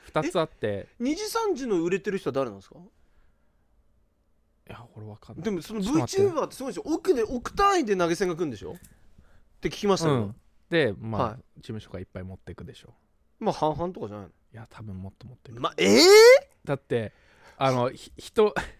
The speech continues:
Speaker 2: 半々にしないと、だってアーティストが
Speaker 1: うまく利用しまくらない限りビリオネアにはなれないでしょ。
Speaker 2: でもさ、だって億、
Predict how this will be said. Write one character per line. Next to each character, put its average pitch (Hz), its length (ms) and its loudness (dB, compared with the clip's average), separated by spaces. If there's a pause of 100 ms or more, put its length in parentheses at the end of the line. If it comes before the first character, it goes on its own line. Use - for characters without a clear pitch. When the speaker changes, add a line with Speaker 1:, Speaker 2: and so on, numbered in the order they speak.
(360)
Speaker 2:
半 339 180 2
々 494 400 2
に 466 40 0
し 453 140 -4
な 466 160 4
い 381 60 -4
と、 320 100 -2
だ 226 100 0
っ - 60 -4
て - 80 -2
ア 180 40 0
ー 294 180 0
テ 381 100 -6
ィ - 20 -2
ス - 60 -10
ト 370 80 -2
が 185 60 8
Speaker 1:
う 208 40 8
ま 247 160 6
く 247 180 2
利 139 120 2
用 160 160 4
し - 180 -8
ま 165 140 -4
く - 160 -8
ら 170 120 -4
な 165 140 -6
い 147 60 -4
限 117 240 -4
り 104 60 -8
ビ 113 160 -6
リ 151 160 -6
オ - 20 -8
ネ 117 140 -8
ア - 20 -10
に 101 140 -12
は 101 100 -12
な 104 120 -14
れ 123 120 -12
な 120 140 -10
い 98 40 -12
で 98 80 -14
し - 120 -20
ょ。 - 140 -20 (180)
Speaker 2:
で 143 180 -6
も 311 100 -4
さ、 170 220 -4
だ 151 100 -4
っ 143 40 -6
て - 120 -14
億、 - 320 -4